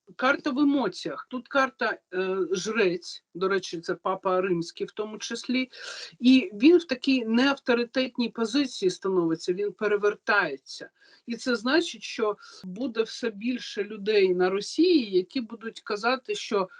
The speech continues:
а може, ми не праві, а може, треба припинити війну, а нащо нам це, чому це, ну, гинуть люди. Ну, зрозуміло, що їм буде боляче перше всього за себе, і страшно за себе, але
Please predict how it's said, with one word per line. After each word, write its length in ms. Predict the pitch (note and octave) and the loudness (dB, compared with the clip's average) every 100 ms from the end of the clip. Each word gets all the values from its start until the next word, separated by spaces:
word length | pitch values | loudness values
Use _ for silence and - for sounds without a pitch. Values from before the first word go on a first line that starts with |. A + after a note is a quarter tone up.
| - - | -10 0
а 80 | |
може, 580 | E3+ G#3 C4+ B3+ C4 A#3 | 2 6 4 4 2 2
ми 200 | G3+ G#3 | 0 -4
не 140 | A3 G3+ | -4 -6
праві, 640 | - E3+ E3 F3+ G3 G#3+ _ _ | -4 -6 -6 -8 -10 -12 _ _
а 140 | - F3+ | -4 -2
може, 420 | F#3+ A#3 A#3+ A#3 | 2 2 2 -2
треба 400 | - G3+ G3 F#3+ _ _ - - | 0 0 2 -4 _ _ -10 -2
припинити 600 | G3+ G#3 G3+ G#3 G3+ G3+ | 0 0 -2 -2 -4 -6
війну, 560 | F3+ F#3 F3 F#3 F#3 F3 | -4 -2 0 2 0 0
а 60 | |
нащо 400 | G3 G3+ A3+ - | 0 0 -2 -4
нам 180 | G3+ F#3 | -4 -6
це, 320 | F3+ G3 F#3+ | -4 -2 -2
чому 400 | E3+ - F#3 G#3+ | -4 -4 -2 -2
це, 280 | G3+ G3+ F#3 - - - - | -4 0 0 -2 -18 -14 0
ну, 260 | G#3 F#3 | 4 6
гинуть 480 | F3+ F3+ A#3 G#3+ - | 6 2 -4 -4 -6
люди. 400 | G#3 A#3+ A3 F#3+ - - | -8 -4 0 0 -2 -4
Ну, 320 | B3 B3 F3+ | 2 2 2
зрозуміло, 680 | G3+ A3+ A#3+ A#3 C4 E4+ C#4 | -2 0 0 2 4 6 4
що 180 | A3+ A3+ | 0 -6
їм 280 | G3+ C4 A#3 | -4 -2 0
буде 260 | A#3+ G#3 | 0 2
боляче 560 | G3+ F#3+ B3+ C4+ - B3+ - | 2 4 2 0 -4 -8 -6
перше 340 | G#3+ G3+ - A3 | -2 -2 -2 -10
всього 460 | - - G#3 G3+ | -10 -4 -2 -2
за 160 | G3+ B3 | 0 0
себе, 540 | - F4 C#4 F3+ - - - | 2 2 4 2 -6 -12 -12
і 60 | |
страшно 520 | - - E3+ E3 F3+ | -10 -2 -2 -2 -4
за 160 | F3 A3 | -4 -4
себе, 360 | - D#4 F#3 D3+ | 0 0 2 0
але 300 | E3 A3 | 2 2